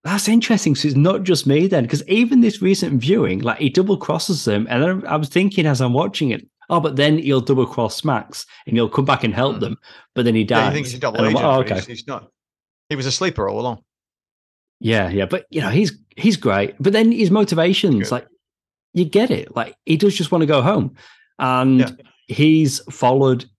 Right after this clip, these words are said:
Speaker 1: Clay, like, their whole careers together, and he
Speaker 2: Yeah.
Speaker 1: just wants to get home. And that's it. They're all stranded. There's, they were, they were set up, stuck behind enemy lines,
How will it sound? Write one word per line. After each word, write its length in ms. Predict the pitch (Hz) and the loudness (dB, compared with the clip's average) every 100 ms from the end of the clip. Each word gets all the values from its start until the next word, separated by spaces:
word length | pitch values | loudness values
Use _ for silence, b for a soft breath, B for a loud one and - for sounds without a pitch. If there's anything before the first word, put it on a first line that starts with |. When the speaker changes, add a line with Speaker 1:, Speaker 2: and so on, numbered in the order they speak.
| - | -10
Speaker 1:
Clay, 420 | - 101 139 214 220 | -4 0 0 -2 -6
like, 300 | 127 101 101 | -4 -4 -2
their 160 | 107 | -2
whole 300 | 104 127 120 113 | -2 0 0 -2
careers 440 | 117 107 131 127 | -2 2 2 0
together, 380 | - 90 92 139 b b b _ - | -4 -4 -4 -6 b b b _ -8
and 180 | 113 | -6
he 80 | 117 | -2
Speaker 2:
Yeah. 60 | 131 | 0
Speaker 1:
just 140 | 139 | 0
wants 140 | 143 127 | -4 -10
to 40 | |
get 140 | - - | -10 -10
home. 220 | - - _ - | -12 -16 _ -2
And 100 | 139 | 0
that's 200 | 127 117 | 0 0
it. 80 | |
They're 80 | 120 | 2
all 140 | 185 156 | 2 0
stranded. 500 | - 113 98 87 - | -2 -2 -2 -4 -4
There's, 180 | 113 113 - | -4 -4 -2
they 100 | 139 | 0
were, 340 | 135 127 127 113 _ _ _ _ _ _ | 4 4 2 -2 _ _ _ _ _ _
they 120 | - 135 | -4 -2
were 100 | 113 | -2
set 340 | - 175 - | -2 -2 0
up, 240 | 120 127 - b b b b b b b _ _ | 0 0 -4 b b b b b b b _ _
stuck 280 | - - 202 | -8 0 2
behind 300 | 170 156 147 | 2 2 2
enemy 240 | 143 143 127 | 2 2 2
lines, 540 | 101 101 104 104 - | 0 -2 -2 -6 -12